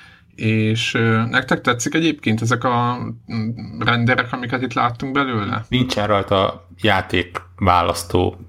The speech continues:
Speaker 2: izé, kapcsoló, bütyök, karocska. In-, innentől
Speaker 1: A-
Speaker 2: kezdve nekem ez nem Atari kép.
Speaker 1: Ez a mímelt fa, fa dizájnra gondolsz? Hogy
Speaker 2: Igen,
Speaker 1: ott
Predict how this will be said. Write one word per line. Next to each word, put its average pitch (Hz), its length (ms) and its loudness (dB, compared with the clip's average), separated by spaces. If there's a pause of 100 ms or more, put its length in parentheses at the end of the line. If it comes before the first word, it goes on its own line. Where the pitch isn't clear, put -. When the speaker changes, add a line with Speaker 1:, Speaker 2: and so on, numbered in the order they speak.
(480)
Speaker 2:
izé, 90 240 -2 (520)
kapcsoló, 90 500 0 (500)
bütyök, - 380 -2 (200)
karocska. - 600 0 (1200)
In-, 131 160 2
innentől 131 220 0 (120)
Speaker 1:
A- - 40 -2
Speaker 2:
kezdve 104 260 2
nekem 95 200 4
ez 90 120 2
nem 90 120 2
Atari 87 320 0
kép. 95 260 -6 (460)
Speaker 1:
Ez 127 140 -2
a 147 80 4
mímelt 139 460 2
fa, 127 440 0
fa 127 160 -2
dizájnra 123 420 0
gondolsz? 117 520 -4
Hogy 117 120 -2
Speaker 2:
Igen, 104 160 0
Speaker 1:
ott 95 60 -2